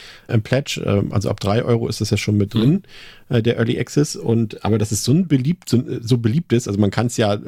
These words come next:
Speaker 1: nachvollziehen über die Statistiken, wie die Datei dann tatsächlich aktiv eingespeist wurde oder downgeloadet wurde. Und, äh, das ist doch erstaunlich, dass fast alle, die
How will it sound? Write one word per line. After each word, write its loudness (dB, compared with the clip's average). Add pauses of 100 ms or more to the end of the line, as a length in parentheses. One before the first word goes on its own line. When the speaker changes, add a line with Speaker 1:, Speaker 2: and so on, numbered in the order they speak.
(300)
Speaker 1:
nachvollziehen 0
über 0
die 0
Statistiken, 0
wie 0
die 4
Datei 0
dann -2
tatsächlich -2
aktiv -2
eingespeist 0
wurde 2
oder 0
downgeloadet 0
wurde. 2 (480)
Und, 2
äh, -2
das 0
ist 0
doch 0
erstaunlich, 0
dass -4
fast -6
alle, 0 (380)
die 2